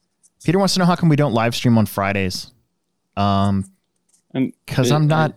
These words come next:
Speaker 2: I
Speaker 1: I'm not running races. And if I am racing, like, like after work on Fridays, I'm in my pit. So I kinda want my phone.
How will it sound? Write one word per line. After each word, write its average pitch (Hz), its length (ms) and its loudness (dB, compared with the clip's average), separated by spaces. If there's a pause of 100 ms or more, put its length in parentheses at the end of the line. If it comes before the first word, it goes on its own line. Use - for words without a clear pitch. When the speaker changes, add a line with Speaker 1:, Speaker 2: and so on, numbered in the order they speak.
(100)
Speaker 2:
I 120 40 -2
Speaker 1:
I'm 143 100 4
not 151 160 2
running 139 240 2
races. 110 520 -2 (960)
And 98 520 0 (1160)
if 110 120 -2
I 98 100 0
am 110 240 2
racing, 120 480 2 (800)
like, 113 260 -2
like 107 400 -6 (320)
after 104 260 -4
work 104 260 0
on 110 100 2
Fridays, 107 500 -2 (600)
I'm 117 120 0
in 131 80 2
my 104 140 0
pit. - 340 -6 (1300)
So 113 120 -2
I 101 40 0
kinda 127 240 0
want 98 200 0
my 92 100 -4
phone. 98 380 -8